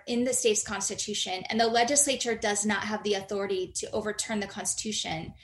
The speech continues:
And so, you know, if, if this does end up passing, we will go to court over it.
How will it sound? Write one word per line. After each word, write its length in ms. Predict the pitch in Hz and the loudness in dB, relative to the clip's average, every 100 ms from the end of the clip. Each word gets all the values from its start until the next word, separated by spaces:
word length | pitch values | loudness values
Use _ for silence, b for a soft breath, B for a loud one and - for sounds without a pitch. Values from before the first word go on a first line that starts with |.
| B B B - | B B B 0
And 160 | 240 226 | 4 6
so, 560 | - 240 220 208 - - | 8 8 8 6 -2 -8
you 100 | 254 | -2
know, 140 | 233 190 | 0 2
if, 200 | 233 - | 0 0
if 220 | - 240 - | -2 -2 4
this 220 | 240 - | 4 6
does 280 | 233 233 - | 4 4 4
end 160 | 233 220 | 2 2
up 160 | 190 | 2
passing, 800 | - - 247 - 208 180 175 185 - _ _ - | -2 -4 0 0 0 -2 -6 -10 -16 _ _ -2
we 260 | 240 262 | 4 6
will 240 | 269 285 - | 8 8 8
go 180 | 202 | 4
to 120 | 180 180 | 2 0
court 320 | - 202 - | -4 -2 -2
over 260 | 190 180 165 | -4 -4 -4
it. 360 | - - - | -4 -8 -4